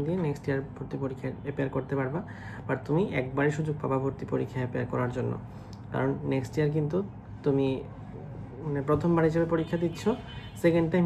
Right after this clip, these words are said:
হিসেবে আর পরীক্ষা তুমি দিতে পারবে না। এবং প্রথমবার পরীক্ষা দেওয়ার কারণে তোমার কিন্তু তিন কাটা যাবে না, ঠিক আছে? তিন কাটা যাবে না, এটা একটা প্লাস পয়েন্ট।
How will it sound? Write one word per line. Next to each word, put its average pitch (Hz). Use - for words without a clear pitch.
হিসেবে 156
আর 143
পরীক্ষা 139
তুমি 156
দিতে 151
পারবে 123
না। -
এবং 135
প্রথমবার 160
পরীক্ষা 156
দেওয়ার 165
কারণে 139
তোমার 151
কিন্তু 160
তিন 165
কাটা 147
যাবে 139
না, 127
ঠিক 175
আছে? -
তিন 147
কাটা 143
যাবে 127
না, 123
এটা 120
একটা -
প্লাস 120
পয়েন্ট। 120